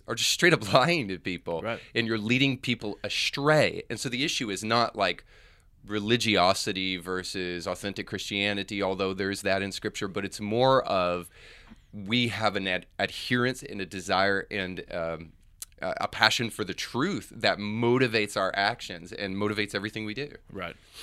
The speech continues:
Speaker 2: Yeah, I mean, back to, back to your thought, like, they're, I don't see them as the church at all.
Speaker 1: Yeah.
Speaker 2: At all. I mean, they had the power of the court. They had, um,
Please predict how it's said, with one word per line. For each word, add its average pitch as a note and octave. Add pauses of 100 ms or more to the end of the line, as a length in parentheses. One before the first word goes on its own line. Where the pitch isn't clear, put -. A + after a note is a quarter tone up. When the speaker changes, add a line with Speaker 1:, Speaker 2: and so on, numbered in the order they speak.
(400)
Speaker 2:
Yeah, E3
I C3+
mean, B2+ (920)
back B2
to, -
back A#2+
to G#2
your F#2
thought, A2
like, F#2+
they're, -
I A2+
don't B2+
see G#2+
them G2
as F2+
the F2
church F#2
at E2+
all. G2+
Speaker 1:
Yeah. E2+ (180)
Speaker 2:
At A2
all. -
I G2+
mean, G2+
they G#2
had G2+
the -
power G2
of F2
the -
court. B2 (600)
They F#2+
had, F#2 (100)
um, F2